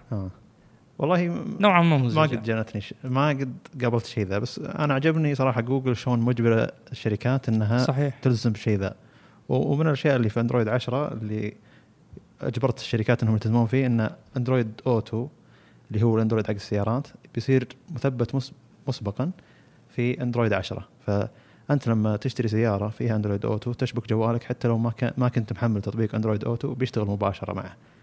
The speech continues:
Speaker 1: اللي بتحتاجه تحديث، لأنه بيصير النسخة اللي عندك مثبتة مقد-، قديمة نوعًا ما.
Speaker 2: مم.
Speaker 1: فلما تدخل حتى تطبيق، لما تدخل متجر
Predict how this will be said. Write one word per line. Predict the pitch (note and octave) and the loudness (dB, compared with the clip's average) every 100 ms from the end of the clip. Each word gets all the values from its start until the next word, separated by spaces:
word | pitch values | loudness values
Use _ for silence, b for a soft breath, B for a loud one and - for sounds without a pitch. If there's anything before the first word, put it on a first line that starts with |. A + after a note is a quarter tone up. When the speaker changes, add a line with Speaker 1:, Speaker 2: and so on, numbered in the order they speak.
| b b b F#3+ | b b b 2
Speaker 1:
اللي | F3+ | 2
بتحتاجه | D#3 - D#3+ C3 | 2 0 2 2
تحديث، | A#2 A2 G#2+ - | 0 -2 -2 -2
لأنه | A#2 A2+ | -2 -2
بيصير | A2 A#2 | -2 -2
النسخة | G#2+ A2 - | 0 -2 -4
اللي | G2+ | -6
عندك | G2+ G#2 - | -4 -6 -8
مثبتة | G2 G#2 G#2+ G#2+ | -8 -6 -4 -4
مقد-، | G2+ G#2 - - | -4 -6 -8 -4
قديمة | A2+ G#2 F#2 | -2 -2 -2
نوعًا | F#2+ F2+ | -4 -6
ما. | F#2 F#2+ | -6 -6
Speaker 2:
مم. | A#2+ A2+ B B - | -8 -10 B B -4
Speaker 1:
فلما | A2+ A#2+ B2 B2+ | 0 2 2 0
تدخل | D3+ - A2+ | 0 -2 -2
حتى | B2 G#2 | -2 -4
تطبيق، | A2 A2+ G#2+ - - - | -4 -4 -4 -6 -12 -8
لما | G#2+ G#2+ | -6 -6
تدخل | - A2+ A2 C3+ | -4 -2 -2 -4
متجر | B2+ A2+ G2+ | -4 -2 -4